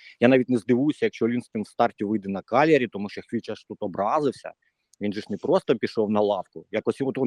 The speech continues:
Осімхена замінили, Осімхен пішов, привітався, все нормально сів. Хвічу замінили, Хвіча щось пішов, там косо дивився, обійшов лавку, отак от, е,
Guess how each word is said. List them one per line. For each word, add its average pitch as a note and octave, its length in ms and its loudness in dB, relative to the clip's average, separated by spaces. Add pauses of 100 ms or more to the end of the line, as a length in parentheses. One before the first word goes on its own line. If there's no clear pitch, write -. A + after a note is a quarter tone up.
Осімхена C3+ 600 2
замінили, D#3+ 420 0
Осімхен C3+ 440 -2
пішов, - 320 -6
привітався, G#2+ 580 -4
все G#2+ 140 -14
нормально A2 420 -8
сів. - 220 -20 (460)
Хвічу D3 300 -2
замінили, D3+ 440 0
Хвіча C3 280 -6
щось - 220 -10
пішов, D#3 640 -2
там F#2+ 200 -8
косо B2 260 -6
дивився, A2+ 680 0 (380)
обійшов A2+ 640 0
лавку, A#2 540 2
отак F#2+ 240 -6
от, F2 100 -14 (540)
е, F#2 380 -4